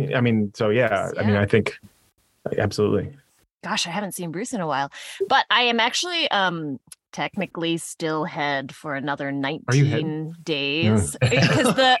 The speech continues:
Speaker 1: <laughs>
Speaker 2: A J's, uh, fiscal year turns over in October, right? <laughs> So technically the head is still the head until October first. So yes, I'm finishing this stint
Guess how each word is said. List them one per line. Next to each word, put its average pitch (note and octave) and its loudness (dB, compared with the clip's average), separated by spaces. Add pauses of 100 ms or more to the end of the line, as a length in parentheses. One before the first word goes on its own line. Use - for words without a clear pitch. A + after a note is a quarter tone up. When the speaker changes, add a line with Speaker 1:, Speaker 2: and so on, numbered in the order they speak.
Speaker 1:
<laughs> - -6
Speaker 2:
A C4+ 6
J's, A#3 2
uh, F#3 2 (100)
fiscal G#3+ -4
year F#3+ 0 (200)
turns A3+ -2
over G3+ 2
in G3 4
October, E3 -2
right? D3 0
<laughs> - -10
So C4 2
technically E3+ -4
the D#3+ -2
head E3+ 0
is D3 -6
still D#3+ -6
the D3 -4
head E3+ 0
until C#3+ -6
October D3 -8
first. - -12
So D3 -8
yes, C#3 -6
I'm D3+ -8 (520)
finishing A3+ 2
this E3+ -4 (240)
stint - -4